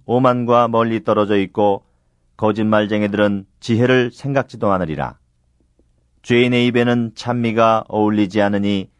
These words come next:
주님께서 보내신 것이 아니기 때문이다. 찬미는 지혜에서 나와야 하리니 주님께서 그 찬미를 이끌어내시리라. 인간의 자유.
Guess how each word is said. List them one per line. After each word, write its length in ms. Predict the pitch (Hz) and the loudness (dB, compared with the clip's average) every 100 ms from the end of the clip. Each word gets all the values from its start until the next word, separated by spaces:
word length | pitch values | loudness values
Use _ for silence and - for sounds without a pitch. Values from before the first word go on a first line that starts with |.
| _ _ - | _ _ -4
주님께서 680 | 117 123 113 127 - 131 | 0 0 0 -2 2 0
보내신 460 | 117 123 120 110 113 | 0 -2 -2 -2 -2
것이 520 | 113 - 117 104 101 - | -2 -2 -2 -2 -2 -4
아니기 380 | 101 104 98 92 | -4 -2 -4 -4
때문이다. 580 | 92 82 78 73 64 _ _ _ _ _ _ _ _ _ _ _ | -4 -4 -4 -6 -8 _ _ _ _ _ _ _ _ _ _ _
찬미는 600 | 120 123 123 123 123 117 | -2 -2 0 0 0 -2
지혜에서 640 | - 120 113 110 123 113 | -2 0 2 0 0 0
나와야 420 | 107 104 104 104 101 | 2 2 4 2 0
하리니 480 | 101 101 101 95 - _ _ _ | -2 -2 -2 -4 -10 _ _ _
주님께서 800 | 113 123 117 131 117 131 127 123 | 0 0 0 -2 0 0 0 -2
그 220 | 120 117 | -4 -4
찬미를 640 | 110 127 123 113 113 107 107 - | -4 -8 -4 0 0 0 -6 -8
이끌어내시리라. 1040 | 107 - 104 98 92 85 82 76 67 58 _ _ _ _ _ _ _ _ _ _ _ _ _ _ _ _ _ _ | -6 -2 0 0 -2 -4 -4 -4 -6 -10 _ _ _ _ _ _ _ _ _ _ _ _ _ _ _ _ _ _
인간의 720 | 113 117 120 120 113 110 104 - - | -2 0 0 0 0 -2 -4 -8 -14
자유. 420 | - 95 69 | -6 -4 -4